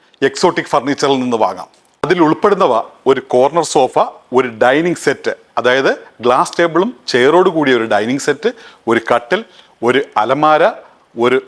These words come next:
സൈഡ് ബോക്സ്, അതുപോലെ തന്നെ ഒരു ഡ്രസ്സിംഗ് ടേബിൾ. ഒരു കാര്യം എടുത്തു പറയാം,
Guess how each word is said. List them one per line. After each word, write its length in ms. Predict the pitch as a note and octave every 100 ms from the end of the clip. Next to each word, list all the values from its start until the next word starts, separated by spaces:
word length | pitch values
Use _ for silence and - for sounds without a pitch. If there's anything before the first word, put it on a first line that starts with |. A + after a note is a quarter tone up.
| -
സൈഡ് 300 | A#2 A2+ C3 D3
ബോക്സ്, 340 | E3 - A3+ C#4+ - -
അതുപോലെ 300 | A2+ C3 C#3 C#3
തന്നെ 160 | D3+ B3+ C3+
ഒരു 100 | A2+ A2
ഡ്രസ്സിംഗ് 300 | A#2 A#2+ F#2+
ടേബിൾ. 220 | F2+ - - _ _ _ C#3+
ഒരു 120 | F3+ F#3+
കാര്യം 280 | F3+ F3 E3+ - C3+
എടുത്തു 260 | C3 D3+ D#3+
പറയാം, 260 | A2+ F2+ C#2+